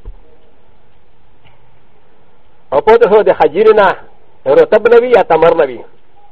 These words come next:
یا د ګیبنې ولا، یا د انځر ولا، یا نره ولا کنه. ایتا شرب حقیقتا نشي ویته ویله.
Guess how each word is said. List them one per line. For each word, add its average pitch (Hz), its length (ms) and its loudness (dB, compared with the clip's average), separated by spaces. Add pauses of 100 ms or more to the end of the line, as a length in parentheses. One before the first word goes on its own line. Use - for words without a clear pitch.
(100)
یا 185 200 2
د 190 80 -2
ګیبنې 170 500 0
ولا، 175 200 4 (140)
یا 175 80 2
د - 60 -2
انځر 156 360 0
ولا، 175 280 2
یا 160 80 4
نره 202 240 2
ولا 170 120 4
کنه. 285 240 0 (1300)
ایتا 220 400 2
شرب 196 280 0
حقیقتا 156 420 -2
نشي 151 220 -8
ویته 120 220 -4
ویله. 110 220 -8